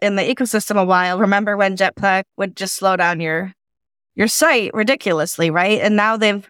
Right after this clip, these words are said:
they've made it so that it isn't this huge bloat for your site anymore. So I can see how newer people into the ecosystem don't have that kind of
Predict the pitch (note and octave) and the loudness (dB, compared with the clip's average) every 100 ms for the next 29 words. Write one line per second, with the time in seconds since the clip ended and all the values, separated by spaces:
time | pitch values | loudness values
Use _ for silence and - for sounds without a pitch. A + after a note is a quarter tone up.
0 | - G#3 G3 G3+ G3+ D#3 - F#3 F3+ F#3 | -8 -6 -2 0 0 -2 -4 -2 0 2
1 | F#3 G3+ - F#3+ - - F3+ F#3 - G3+ | 0 -4 -6 -8 -8 -8 -8 -8 -2 2
2 | A#3+ - F3 D#3 F3+ F3 E3 D#3 D#3 G#2 | 0 0 -2 0 0 -2 -2 -2 -4 -4
3 | E3+ - C#3+ E3+ - _ _ _ G#3 B3 | -6 -2 0 0 -2 _ _ _ -4 0
4 | A#3 - B3+ A#3 A3 A3 A3+ A#3+ A3 A#3 | 0 2 2 2 2 2 4 4 2 0
5 | A3 G#3+ G#3+ G#3 G3 - G3 G3+ F#3 G3+ | 2 2 2 0 -2 -2 -4 -10 -8 -6
6 | F#3 F3+ F#3+ A#3 A#3 F#3+ E3+ D#3 G#2 - | -2 -2 0 0 0 0 0 0 -2 -10
7 | _ _ _ _ - G3+ F3+ E3+ | _ _ _ _ -2 0 0 -2